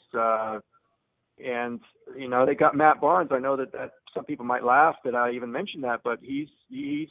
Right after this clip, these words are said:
he's a nice little complement to the kind of grit and grind style that they love. Um, so they're gonna be right in the mix as well. And, and, and, you know, we saw last year the Clippers played the Spurs in the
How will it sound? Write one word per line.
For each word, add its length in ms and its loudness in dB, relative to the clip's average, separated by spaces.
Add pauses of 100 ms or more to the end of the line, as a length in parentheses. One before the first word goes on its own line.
(120)
he's 160 -4
a 60 0
nice 220 2 (100)
little 260 6
complement 680 -2
to 80 -4
the 100 2
kind 200 -4
of 60 -8
grit 200 -4
and 80 -12
grind 400 2
style 300 2
that 100 -8
they 140 -2
love. 440 4 (640)
Um, 560 0 (100)
so 320 0
they're 140 0
gonna 220 -4
be 340 -8
right 240 -8
in 60 -10
the 60 -6
mix 300 -6
as 140 -8
well. 380 4
And, 240 -4
and, 240 -10
and, 320 -8
you 80 -6
know, 80 0
we 200 -2
saw 160 8
last 340 8 (100)
year 340 0 (540)
the 80 -8
Clippers 420 2 (100)
played 200 4
the 160 0
Spurs 380 4
in 60 -6
the 80 -4